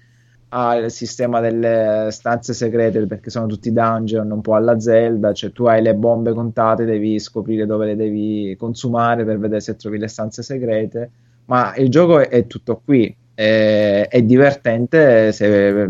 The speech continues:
se ti piace, se no lo salti tranquillamente. A me unisce una meccanica che comunque, nonostante sia stato fatto ormai mille anni fa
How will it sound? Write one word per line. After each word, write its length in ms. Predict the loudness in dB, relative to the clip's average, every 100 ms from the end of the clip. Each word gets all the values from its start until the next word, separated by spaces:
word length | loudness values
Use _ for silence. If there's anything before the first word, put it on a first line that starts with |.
| -4
se 200 | -4 -2
ti 100 | -2
piace, 440 | 2 2 2 -4 -8
se 160 | -4
no 720 | 0 4 6 6 2 -4 -8
lo 120 | -6 -4
salti 360 | -2 -4 _
tranquillamente. 920 | -8 -8 -6 -4 -2 -2 -4 -8 -12 -14 _ _ _
A 100 | -4
me 140 | -2
unisce 420 | -2 -2 -6 -8 -6
una 220 | -4 -4
meccanica 580 | -6 -4 -2 -2 -2 -6
che 140 | -8
comunque, 440 | _ -10 -8 -8 -8
nonostante 480 | -6 -6 -8 -10 -10
sia 160 | -12
stato 240 | -10 -10 -2
fatto 300 | -2 -2 -12
ormai 460 | -6 -6 -4 -6
mille 440 | -6 -4 0 2 2
anni 260 | 0 -4
fa 320 | -2 0 0